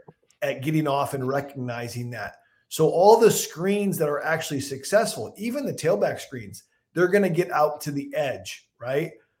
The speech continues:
Uh, largely away from the box. And we saw that couple to Roman Hemby. We saw a Jay Sean Jones screen, uh, outside real quick. And that really puts the emphasis in the, uh, all outside the defensive line reacting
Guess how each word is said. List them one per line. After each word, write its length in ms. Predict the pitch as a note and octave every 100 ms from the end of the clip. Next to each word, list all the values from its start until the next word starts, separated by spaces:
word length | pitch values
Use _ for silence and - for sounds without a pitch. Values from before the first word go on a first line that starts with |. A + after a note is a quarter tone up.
| _
Uh, 200 | D#3 C#3
largely 480 | C#3 D3+ F3 D#3 E3
away 400 | C3+ C3 C#3 E3
from 180 | - D3+
the 80 | C3
box. 460 | C3 C3+ G#2+ -
And 80 | C3
we 60 | B2+
saw 280 | - D3 D3+
that 260 | D3 C#3+ -
couple 340 | - D3+ C#3 -
to 120 | C#3+
Roman 300 | C#3 C#3+ C#3
Hemby. 420 | A#2 C#3+ D3 C#3+ - -
We 120 | C3 G#2+
saw 200 | D3+ C3
a 60 |
Jay 260 | B2 C#3+ C#3+
Sean 300 | - C#3 C3
Jones 400 | A#2 C3+ C#3 C#3
screen, 520 | - C#3+ C#3+ C#3+ C#3 _ _ -
uh, 220 | C3 B2+
outside 680 | C#3 C#3 - D3 C3+ C3+ C3
real 240 | C3 C#3+ C#3
quick. 420 | - C#3 C3+ - _ _ _ -
And 440 | D3+ D#3 C#3+ C#3 - - _ _ _
that 440 | C#3+ D3 F3+ G3
really 240 | F3+ E3 D#3+
puts 320 | D#3+ E3 -
the 160 | D3 C3
emphasis 800 | G3 G3+ E3+ - C#3+ C#3 - _ -
in 100 | D3+
the, 160 | C3+
uh, 320 | C#3 - C#3+ C#3 - B2+ -
all 300 | D3 F3 F#3+
outside 380 | E3 F3+ - F3
the 100 | D#3
defensive 480 | D#3 E3+ D#3+ C3 B2
line 260 | C#3 F#3 F#3
reacting 580 | D3 C3 B2+ C#3 C#3